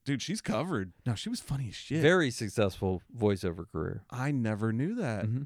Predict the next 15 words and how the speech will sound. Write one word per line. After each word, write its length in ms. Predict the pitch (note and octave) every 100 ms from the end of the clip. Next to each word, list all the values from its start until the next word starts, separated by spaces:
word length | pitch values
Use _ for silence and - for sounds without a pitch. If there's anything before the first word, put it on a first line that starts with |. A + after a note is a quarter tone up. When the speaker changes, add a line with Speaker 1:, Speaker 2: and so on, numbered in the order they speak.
| -
Speaker 1:
I 160 | C#3
never 320 | F#3 E3 E3+ B3
knew 200 | D#4 F#4
that. 320 | D#4+ C3 G2
Speaker 2:
Yeah, 140 | C3
lots 300 | A2 A#2+ D3+
of 80 | E3+
video 320 | C3+ C3 C3+
games. 580 | C3+ C#3+ C#3 C3+ C3 - _
The 160 | C3 D3+
Jedi 400 | B2 G#3 F#3+ G2+
video 300 | G2+ F#2+ F2+
games, 360 | F2 F2+ F2
the 140 | F#2 G#2+
two, 480 | - B2+ A2+ A2